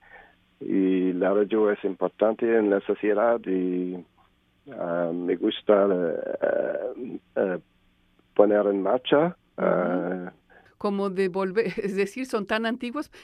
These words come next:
Speaker 2: ¿es que usted los hace andar de vuelta? ¿Funcionan?
Speaker 1: Sí, sí, sí, sí. La mayoría de, de, de mis, eh,
Speaker 2: Radios,
Speaker 1: aparatos,
Speaker 2: are-,
Speaker 1: eh, funcionan, sí, de
Speaker 2: Ah, caramba, entiendo. Ento-, ¿y tiene una, eh,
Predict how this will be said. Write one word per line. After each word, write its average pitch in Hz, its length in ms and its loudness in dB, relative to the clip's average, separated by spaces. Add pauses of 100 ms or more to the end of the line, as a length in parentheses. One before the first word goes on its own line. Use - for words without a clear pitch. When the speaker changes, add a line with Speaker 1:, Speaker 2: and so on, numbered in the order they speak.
Speaker 2:
¿es 208 120 -4
que 214 120 -6
usted 269 260 -6
los 330 260 -4
hace 240 220 -2
andar 180 340 -2
de 170 120 -4
vuelta? 170 440 -4 (200)
¿Funcionan? 180 640 -2 (920)
Speaker 1:
Sí, 147 140 8
sí, 131 180 0
sí, - 180 -2 (140)
sí. 95 220 0 (200)
La 95 100 2
mayoría 117 440 4
de, 95 200 -2
de, 87 440 -8 (640)
de 95 160 6
mis, 98 240 0
eh, 92 460 0
Speaker 2:
Radios, 185 600 2
Speaker 1:
aparatos, 113 120 -6
Speaker 2:
are-, 170 220 -4
Speaker 1:
eh, 175 140 -18 (100)
funcionan, 92 540 0
sí, 95 140 4
de - 100 2
Speaker 2:
Ah, 320 680 0
caramba, 226 440 -6
entiendo. 220 440 -6
Ento-, 196 180 -6
¿y 226 60 -6
tiene 247 260 -4
una, 277 260 -2
eh, 185 120 -8